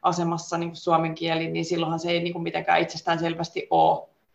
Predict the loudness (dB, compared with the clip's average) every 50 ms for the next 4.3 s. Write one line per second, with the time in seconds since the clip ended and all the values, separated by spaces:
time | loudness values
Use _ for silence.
0 | _ _ _ _ _ _ -4 -2 -2 -2 0 0 0 0 0 -2 -2 -4 -4 -4
1 | -6 -6 -6 -6 -10 -10 -8 -8 -8 -8 -8 -6 -4 -2 0 0 0 0 0 -2
2 | -2 -2 -2 -6 _ _ _ _ _ _ _ _ _ _ -8 -8 -4 0 2 4
3 | 4 4 2 -2 -2 -2 -2 2 4 4 4 4 4 2 -2 0 0 0 0 0
4 | 0 -4 -8 -10 _